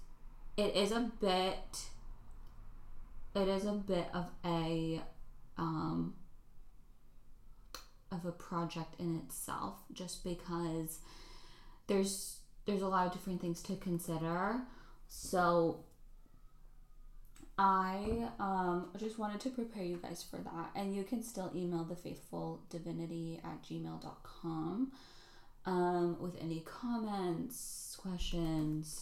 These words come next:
topic ideas. Um, but yeah,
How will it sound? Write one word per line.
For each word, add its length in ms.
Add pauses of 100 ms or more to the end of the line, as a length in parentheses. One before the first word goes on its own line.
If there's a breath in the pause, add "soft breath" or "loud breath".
topic 300 (100)
ideas. 840 (880 loud breath)
Um, 720 (800)
but 180
yeah, 300